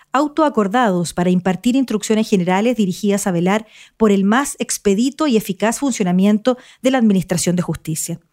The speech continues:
En ningún caso, los autos acordados podrán referirse a materias propias de ley. Cuatro. La ley establecerá la existencia de ministros suplentes para integrar las salas o el pleno de los tribunales superiores de justicia ante la ausencia de sus ministros titulares,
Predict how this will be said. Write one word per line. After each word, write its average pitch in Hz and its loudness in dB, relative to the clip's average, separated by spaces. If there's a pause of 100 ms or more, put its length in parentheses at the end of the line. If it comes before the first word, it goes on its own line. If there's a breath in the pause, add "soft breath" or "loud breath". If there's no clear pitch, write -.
(140)
En 175 2
ningún 170 0
caso, 190 -2 (300 loud breath)
los 220 0
autos 226 -2
acordados 196 0 (120)
podrán 185 2
referirse 240 -2
a 254 0
materias 214 0
propias 156 -6
de 175 -4
ley. 160 -6 (1300)
Cuatro. 196 -2 (420 soft breath)
La 220 2
ley 240 4
establecerá 220 0
la 226 2
existencia 220 2
de 233 4
ministros 190 2
suplentes 185 0
para 190 -2
integrar 180 0
las 175 -2
salas 202 0
o 202 0
el 180 2
pleno 226 2
de 240 2
los 180 -4
tribunales 180 0
superiores 180 0
de 175 0
justicia 202 -4 (320 loud breath)
ante 247 2
la 254 4
ausencia 269 0
de 247 2
sus 202 -2
ministros 202 0
titulares, 180 0